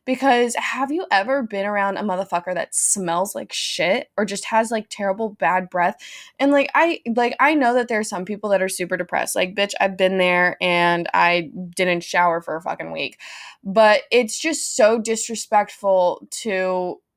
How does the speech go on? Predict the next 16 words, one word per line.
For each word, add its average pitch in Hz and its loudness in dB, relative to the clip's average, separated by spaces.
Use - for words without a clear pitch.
go 196 4
out 196 4
in 190 -6
public 190 -4
or 185 -2
to 190 -2
surround 185 -2
yourself 185 0
with 185 0
other 196 2
people 214 -4
and 196 -4
smell 185 -2
like 185 -2
shit - 0
and 185 0